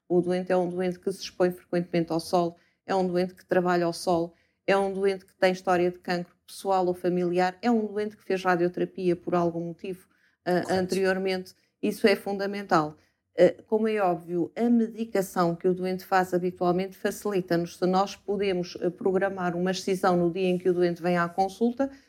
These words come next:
Speaker 1: se soubermos que o doente está a fazer um anticoagulante, podemos fazer a sua substituição, telefonar ao doente e, e combinar com ele a substituição
Speaker 2: Claro.
Speaker 1: da medicação para, no dia da consulta, proceder, eh, à excisão da lesão.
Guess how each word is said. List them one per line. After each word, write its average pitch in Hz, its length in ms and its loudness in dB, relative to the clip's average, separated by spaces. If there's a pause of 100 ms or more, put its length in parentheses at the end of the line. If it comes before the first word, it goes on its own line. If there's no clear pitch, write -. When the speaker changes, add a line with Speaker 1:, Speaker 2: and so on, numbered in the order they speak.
Speaker 1:
se - 140 -4
soubermos 190 500 0
que - 80 -6
o 202 60 0
doente 190 240 0
está 190 220 4
a 185 60 2
fazer 180 380 2
um 180 140 0
anticoagulante, 208 840 -2
podemos 190 440 0
fazer 190 420 -6 (320)
a 196 120 6
sua 214 280 0
substituição, 214 840 -2
telefonar 190 480 -2
ao 196 120 0
doente 190 460 -2
e, 185 340 -2
e 190 40 -6
combinar 196 520 0
com 202 180 -2
ele 196 140 -2
a 214 40 -2
substituição 214 760 -2
Speaker 2:
Claro. - 20 -4
Speaker 1:
da 196 80 -2
medicação 208 640 0 (280)
para, 220 260 2
no 214 100 -2
dia 220 220 0
da 220 140 -2
consulta, 226 500 -2
proceder, 233 560 2
eh, 214 400 -2
à - 160 4
excisão 202 400 -2
da 196 100 -6
lesão. 202 340 -2